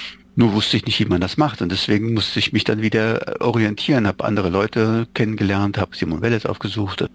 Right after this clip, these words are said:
einen anderen, ähm, ähm, Zimmermann, Jo-, Jörg Stamm, der in Kolumbien lebte.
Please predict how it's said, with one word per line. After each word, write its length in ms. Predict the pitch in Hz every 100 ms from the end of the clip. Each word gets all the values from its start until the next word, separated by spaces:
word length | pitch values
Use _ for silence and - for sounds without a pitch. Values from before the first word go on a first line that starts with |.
| -
einen 240 | - 85
anderen, 440 | - 104 92 95 98 - - - - - -
ähm, 480 | 101 90 90 90 - -
ähm, 380 | 98 90 90
Zimmermann, 460 | - 139 117 104 98 -
Jo-, 240 | 98 95
Jörg 240 | - 110 98
Stamm, 300 | - 113 120
der 120 | 120
in 60 | 101
Kolumbien 480 | 113 110 107 98
lebte. 380 | 92 95 - 92